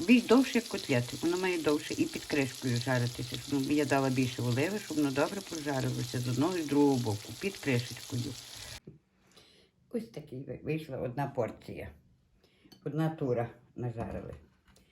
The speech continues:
Буду пробувати, яке воно на смак. Можна зробити з цього, з, ще соус, підливку якусь. Типу бешамель на сметанці.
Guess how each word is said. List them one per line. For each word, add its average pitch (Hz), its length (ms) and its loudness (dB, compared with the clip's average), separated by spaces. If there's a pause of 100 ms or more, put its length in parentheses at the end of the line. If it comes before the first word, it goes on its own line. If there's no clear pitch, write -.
(600)
Буду 147 260 -2
пробувати, 123 680 -4 (640)
яке 127 240 -6
воно 135 240 -4
на 120 140 -6
смак. - 440 -18 (500)
Можна 185 320 -2
зробити 139 720 -4 (1200)
з - 60 -20 (100)
цього, 110 320 -4 (460)
з, 120 380 -2
ще 151 200 -4
соус, 117 420 -4
підливку 120 500 -6
якусь. - 520 -16 (680)
Типу 220 280 -6
бешамель 135 640 -4 (400)
на 147 100 -6
сметанці. 139 720 -10